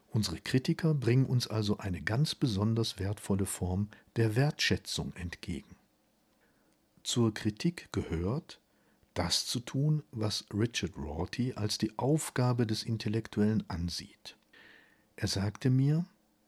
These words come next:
„Ich sehe Arbeit für alle Intellektuellen am Rande der Politik.“ Es gibt nichts Spezielles, das die Philosophen als solche tun müssen. Wir Philosophen haben keine spezielle philosophische Aufgabe.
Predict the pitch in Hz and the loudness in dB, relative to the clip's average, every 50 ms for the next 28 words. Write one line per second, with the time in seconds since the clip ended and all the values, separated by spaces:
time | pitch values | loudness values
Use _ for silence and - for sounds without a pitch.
0 | _ - - - - - - - - - _ _ - 143 135 - - - 175 175 | _ -20 -20 -20 -20 -20 -20 -20 -20 -20 _ _ 0 2 2 2 4 6 6 8
1 | 170 160 151 - 151 160 165 170 160 156 151 151 147 147 147 - - - 120 110 | 8 6 4 4 4 4 6 6 6 6 6 6 6 4 2 0 0 0 0 2
2 | - 160 170 170 139 143 123 - 123 104 107 107 - - - - 143 143 139 135 | 4 4 6 6 6 6 6 6 4 4 4 2 -2 -4 -2 2 2 4 4 2
3 | - 101 101 95 - 113 117 117 110 104 110 107 - - 104 110 110 - - - | 2 0 0 2 4 4 4 4 4 4 2 2 2 0 -2 -2 -2 -4 -8 -8
4 | - - - - _ _ _ _ _ _ - - - - - - _ _ - - | -8 -12 -18 -20 _ _ _ _ _ _ -20 -20 -20 -20 -20 -20 _ _ 0 2
5 | - - - 202 202 - - - 190 202 202 - - - - - - - - - | 2 4 4 2 2 2 6 8 8 8 8 4 0 -4 -4 0 2 0 0 0
6 | - - - - 170 - - 120 92 82 - - - - - - - - - 113 | -2 -6 -6 -4 -4 -2 0 0 0 0 -2 -4 -4 -4 -6 -8 -4 -2 0 0
7 | - - - 104 - - 98 98 92 98 117 123 127 - - - 87 87 - 104 | 2 2 0 0 0 2 0 2 2 2 0 0 0 0 -2 0 0 0 0 0
8 | 101 92 - - - - - - 202 202 165 113 87 80 - - - - - - | 0 0 -2 -6 -12 -12 -2 4 6 6 8 6 4 2 0 -4 -6 -8 -12 -16
9 | _ _ _ _ - - - - - - - - - - - _ _ - 160 160 | _ _ _ _ -20 -20 -20 -20 -20 -20 -20 -20 -20 -20 -20 _ _ 8 8 8
10 | 156 - 143 113 98 101 131 165 180 170 - 160 139 107 110 107 107 107 104 - | 10 8 6 4 4 4 2 2 2 4 4 4 4 4 4 4 4 2 0 0
11 | - - 185 170 143 127 120 - - 110 104 - - 113 107 104 101 98 - - | 0 0 2 2 2 2 2 2 0 0 0 0 2 4 6 6 4 4 2 0
12 | 92 92 87 95 143 185 170 - 95 - - - - - 76 - - - - - | -2 -2 0 2 2 0 0 0 -4 -6 -6 -6 -8 -10 -10 -10 -10 -10 -8 -8
13 | 135 - - - - | -8 -8 -10 -14 -16